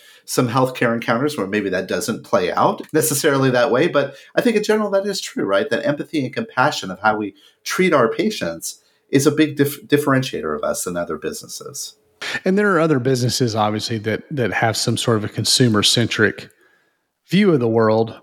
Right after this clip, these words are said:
Speaker 2: but, uh, but yeah, I think the empathy i-, is where, and the compassion is where maybe this, uh, takes a little bit of a levels up a time or two.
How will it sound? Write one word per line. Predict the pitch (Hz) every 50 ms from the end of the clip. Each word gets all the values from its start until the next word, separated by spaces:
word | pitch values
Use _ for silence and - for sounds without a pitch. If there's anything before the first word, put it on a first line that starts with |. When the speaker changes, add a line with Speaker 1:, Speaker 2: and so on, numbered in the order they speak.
| _
Speaker 2:
but, | 131 127 120 113 117 113 113 -
uh, | 120 117 110 107 107
but | 107 117 117
yeah, | 139 131 120 117
I |
think | - 135 131 -
the | - -
empathy | - 131 120 107 120 113 - - 110 107 107 107 107 -
i-, | -
is | 113 110 - - 117 110 -
where, | - - 110 104 104 104 101 101 104
and | - - 113 107 104 104
the | -
compassion | - 104 - 113 110 107 - - - 101
is | 101 98 92 101
where | 104 101 98 98 98 95
maybe | 98 104 101 95 104
this, | 98 98 95 - - - - - -
uh, | 98 101 104 101
takes | - - 110 - -
a | -
little | 98 101 101 101 98
bit | 101 101 98
of | 98 92 -
a | 98 95 95 98 - _ _ _ _ - _ _ _ _ -
levels | 120 127 127 117 117 110 95 110
up | 107 98 -
a | 107
time | - - 101 95 95 98
or | 95
two. | 92 - - 98